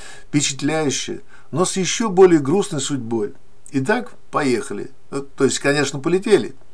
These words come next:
К семь. Экспериментальный советский многоцелевой самолёт-гигант,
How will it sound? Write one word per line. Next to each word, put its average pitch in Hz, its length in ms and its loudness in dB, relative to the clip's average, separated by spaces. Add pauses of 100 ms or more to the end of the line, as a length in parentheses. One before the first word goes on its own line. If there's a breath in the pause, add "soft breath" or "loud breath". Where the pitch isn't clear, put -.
(560 loud breath)
К 247 280 2
семь. 170 420 2 (300)
Экспериментальный 165 1080 2
советский 143 800 0
многоцелевой 156 720 2
самолёт-гигант, 143 1120 0